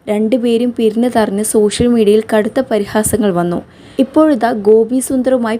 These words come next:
പിരിഞ്ഞതിനെക്കുറിച്ച് തുറന്ന് സംസാരിക്കുകയാണ് അമൃത.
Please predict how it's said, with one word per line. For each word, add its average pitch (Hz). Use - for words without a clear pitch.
പിരിഞ്ഞതിനെക്കുറിച്ച് 254
തുറന്ന് 254
സംസാരിക്കുകയാണ് 220
അമൃത. 175